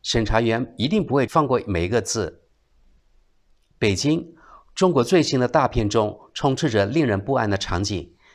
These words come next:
但有一个场景特别让观众血脉喷张。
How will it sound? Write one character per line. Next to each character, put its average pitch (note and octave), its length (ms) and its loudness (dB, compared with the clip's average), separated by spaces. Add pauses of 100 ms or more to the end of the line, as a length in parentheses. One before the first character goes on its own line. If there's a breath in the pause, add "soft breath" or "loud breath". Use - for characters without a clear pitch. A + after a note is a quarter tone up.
(220 soft breath)
但 F#3 160 0
有 G#2 120 2
一 D#3+ 100 -2
个 D#3+ 140 4
场 G2+ 200 -2
景 F#2 360 -6
特 G#3 200 2
别 G#2+ 140 0
让 A2 180 0
观 A2+ 220 2
众 G#2+ 180 2 (280 loud breath)
血 G#2 260 -2
脉 A2+ 220 -2
喷 G#2+ 240 -2
张。 G#2+ 240 -2